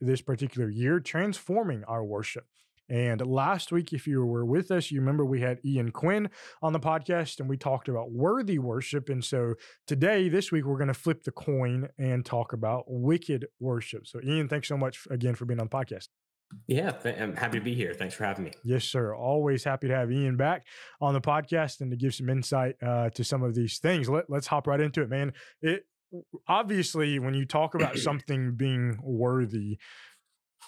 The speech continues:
Speaker 1: I guess by nature, it all, there can also be an unworthy aspect to it, right? Um, and
Speaker 2: Mm-hmm.
Speaker 1: so, you know, there's a right way to do it and a wrong way to do it, and that's really the case with, with everything, um, in, in our lives. So,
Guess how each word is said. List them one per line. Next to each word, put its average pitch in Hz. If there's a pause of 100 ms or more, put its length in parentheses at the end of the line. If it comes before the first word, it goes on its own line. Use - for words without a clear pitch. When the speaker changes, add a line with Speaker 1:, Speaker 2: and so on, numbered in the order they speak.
(100)
Speaker 1:
I 135
guess 139
by 131
nature, 135 (160)
it 135
all, 131
there 143
can 131
also 147
be 123
an 127
unworthy 123
aspect 110 (160)
to 123
it, 113
right? 117 (260)
Um, 123
and 123
Speaker 2:
Mm-hmm. -
Speaker 1:
so, 151 (340)
you 143
know, 139
there's 127
a 127
right 151
way 156
to 147
do 143
it 156
and 123
a -
wrong 127
way 120
to 113
do 113
it, 135
and 120
that's 143
really 147
the 120
case 127
with, 127
with 139
everything, 117
um, 117
in, 139
in 123
our 113
lives. 120
So, 160